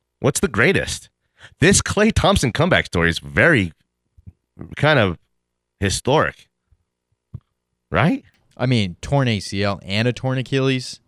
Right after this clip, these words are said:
Speaker 2: and then comes back and wins a championship the year after.
Speaker 1: Does Jordan count?
Speaker 2: No.
Speaker 1: I don't think so either.
Speaker 2: No, that doesn't count. That was by his choice.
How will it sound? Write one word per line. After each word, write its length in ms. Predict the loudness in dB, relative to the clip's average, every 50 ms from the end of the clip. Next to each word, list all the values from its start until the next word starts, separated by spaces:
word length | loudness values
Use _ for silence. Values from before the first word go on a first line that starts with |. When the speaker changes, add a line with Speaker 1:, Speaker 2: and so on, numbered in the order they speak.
| _ _ _ -8
Speaker 2:
and 160 | -6 -4 -2
then 120 | -2 -4
comes 220 | -2 -4 -4 -4 -2
back 220 | 0 -2 -2 -2
and 100 | -2 -4
wins 140 | -4 -4 -6
a 40 | -6
championship 800 | -8 -6 -4 -4 -4 -4 -6 -8 -6 -6 -4 -6 -6 -6 -10 -20 _ _ _ _ _ _ _ _ _ _ _
the 100 | -6 -4
year 220 | -2 -2 0 0 0
after. 480 | 0 -2 -2 -4 -4 -6 -6 -6 -8 -10 _ _ _ _ _ _ _ _ _ _ _ _ _ _ _ _ _ _ _ _ _ _ _ -20 -20 -20 -20 -20 -20 -20 _ _ _ _ _ _ _ _ _ _ -2
Speaker 1:
Does 140 | -2 -2 0
Jordan 300 | 2 2 2 2 2 0
count? 320 | 0 0 0 0 0 -4 -8 -14 -20 _ _ _ _ _ _ _ _ _ _ _ _ -14 -14 -14 _ _ _ _ _ _ _ _ _ -14
Speaker 2:
No. 440 | -12 -8 -8 -6 -6 -6 -8 -10 -12 _ _ _ _ _ _ _ _ _ _ _ _
Speaker 1:
I 60 | -14
don't 100 | -14 -12
think 140 | -12 -14 -16
so 140 | -14 -10 -8
either. 100 | -6 -4
Speaker 2:
No, 180 | -2 -2 -2 -2
that 140 | -2 -4
doesn't 260 | -4 -6 -8 -8 -10 -8
count. 320 | -8 -6 -6 -4 -4 -4
That 80 | -2 -2
was 120 | -2 -2
by 180 | -2 -2 -4 -4
his 160 | -4 -6 -8
choice. 440 | -8 -8 -6 -6 -6 -8 -12 -16